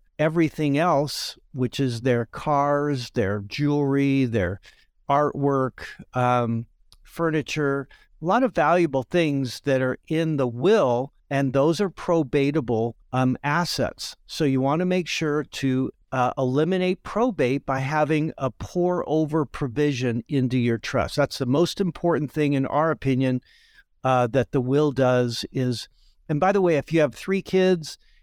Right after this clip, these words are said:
and you wanna make sure you, you, um, put one of them in charge of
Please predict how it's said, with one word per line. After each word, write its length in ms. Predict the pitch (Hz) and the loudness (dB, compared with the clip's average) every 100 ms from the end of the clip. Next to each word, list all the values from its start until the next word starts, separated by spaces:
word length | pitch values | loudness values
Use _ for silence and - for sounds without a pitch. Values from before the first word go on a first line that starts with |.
| _ | _
and 120 | - | -4
you 80 | 135 | 0
wanna 200 | 147 165 | 0 0
make 200 | 165 156 | 0 -2
sure 240 | - 170 156 | -2 0 2
you, 240 | 139 139 - | 2 0 -4
you, 440 | - 143 135 135 131 | -4 0 2 4 4
um, 360 | 127 123 117 113 _ _ - | 2 2 -2 -8 _ _ -4
put 200 | 175 165 | -2 0
one 240 | 135 156 | 0 0
of 120 | 165 | 0
them 160 | 147 151 | -2 0
in 140 | 139 | -2
charge 680 | 127 - 147 143 147 139 - - _ - | -2 -2 0 2 0 -2 -10 -18 _ -12
of 300 | 139 135 | -2 0